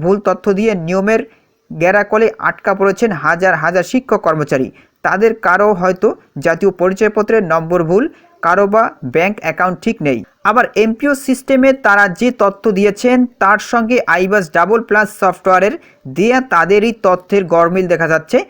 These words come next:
মিলছে না কারো কারো জন্ম তারিখও। আইবাস ডাবল প্লাস সফটওয়্যারে এই অবধি জমা পড়া তথ্য বিশ্লেষণ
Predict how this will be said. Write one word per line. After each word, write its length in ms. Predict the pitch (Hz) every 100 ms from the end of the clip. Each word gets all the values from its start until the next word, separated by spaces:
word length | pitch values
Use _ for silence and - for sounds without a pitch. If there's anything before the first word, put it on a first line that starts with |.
| _ _ -
মিলছে 380 | 147 240 240 269 190
না 60 | 240 262 -
কারো 180 | 170 185 185
কারো 140 | 190 185 -
জন্ম 200 | 214 214 220
তারিখও। 320 | 208 175 151 117 _ _ _ -
আইবাস 340 | - 226 262 226
ডাবল 220 | 196 190 214
প্লাস 160 | 226 208 -
সফটওয়্যারে 400 | 214 - 226 226 220 190
এই 80 | 220 214
অবধি 240 | 202 240 175 -
জমা 260 | 190 196 196
পড়া 180 | 202 196 190
তথ্য 180 | 185 - 180
বিশ্লেষণ 420 | 175 190 254 220